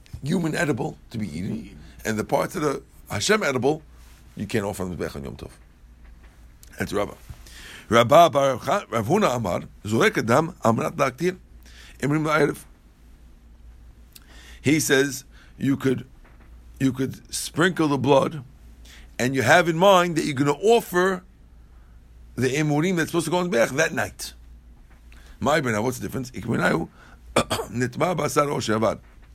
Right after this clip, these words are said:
What if they lost the meat in between? The Rava Lo Zarak. According to Rava, you're not allowed to sprinkle it.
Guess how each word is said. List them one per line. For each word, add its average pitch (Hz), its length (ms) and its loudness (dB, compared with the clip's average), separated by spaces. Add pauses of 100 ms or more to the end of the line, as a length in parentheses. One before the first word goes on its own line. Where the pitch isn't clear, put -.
(800)
What - 120 -6
if - 60 -10
they 139 100 -2
lost 143 360 -4
the 104 60 -4
meat 110 340 -6 (180)
in 101 120 -2
between? 95 380 -6 (560)
The 214 140 6
Rava 123 320 6
Lo 127 140 0
Zarak. 123 440 0 (440)
According 175 280 0
to 127 100 2
Rava, 113 580 2 (1120)
you're 92 100 -2
not 110 120 2
allowed 143 100 2
to 147 60 -2
sprinkle 170 340 2
it. - 80 -6